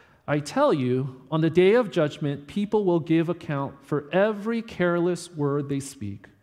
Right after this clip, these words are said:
For by your words you will be justified, and by your words you will be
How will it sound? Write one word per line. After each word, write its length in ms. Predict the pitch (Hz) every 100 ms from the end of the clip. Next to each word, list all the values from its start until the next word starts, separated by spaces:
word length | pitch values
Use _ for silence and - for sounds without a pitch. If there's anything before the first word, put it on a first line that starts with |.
| _ _ _ _ _ _ _
For 100 | -
by 240 | 147 170 196
your 200 | 226 208
words 580 | 151 127 127 127 - - _ -
you 140 | 139
will 120 | 135 139
be 160 | 147
justified, 840 | 127 165 165 - 123 117 101 90 - _ _ _ _ _ -
and 140 | 123
by 200 | 147 180
your 160 | 247 156
words 640 | 113 98 92 95 - - _ _ _ -
you 120 | 120
will 220 | 113 117 113
be 380 | 120 123 123